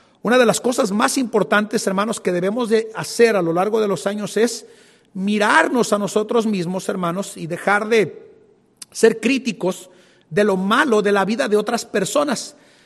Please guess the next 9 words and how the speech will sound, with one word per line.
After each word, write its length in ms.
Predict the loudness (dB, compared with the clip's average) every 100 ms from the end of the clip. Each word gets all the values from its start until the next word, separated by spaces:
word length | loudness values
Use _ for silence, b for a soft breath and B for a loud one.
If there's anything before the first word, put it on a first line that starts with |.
| b b _
Cuán 220 | 0 2 2
ocurrentes 800 | -4 -4 2 2 2 -2 -2
a 60 | -2
veces 220 | -2 -6
podemos 440 | -4 -2 -2 -2 -2
ser 140 | -2
al 160 | -4 -2
pensar 680 | -4 -2 0 0 -4 -12 b b b b b _
que 760 | 4 6 4 0 -10 -20 -20